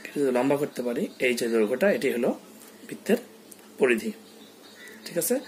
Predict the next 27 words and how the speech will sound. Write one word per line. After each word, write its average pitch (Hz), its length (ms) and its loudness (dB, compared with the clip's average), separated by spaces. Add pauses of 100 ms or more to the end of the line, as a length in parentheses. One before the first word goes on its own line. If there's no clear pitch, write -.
(440)
আর 143 100 -4
বৃত্তের 143 340 -4
পরিধি 170 300 0
নির-, 151 220 2
নির্ণয় 147 340 2
করার 143 240 2
জন্য 135 180 2
একটি - 160 -6
সূত্র - 320 0
আছে, 120 280 2 (840)
সেটা 135 220 0
তোমরা 131 180 4
অবশ্যই 151 300 0
মুখস্থ 147 280 0
করে 160 160 4
নেবে। 151 220 2 (300)
বৃত্তের - 260 -2
পরিধি, 160 380 4
আহ, - 1900 -10
দেখো, 135 240 -4
বইতে 131 360 -4
সুন্দর 131 240 -4
করে 135 100 -2
লেখা 120 220 -8
আছে, 135 160 -6
বৃত্তের 127 300 -6
পরিধি 156 420 6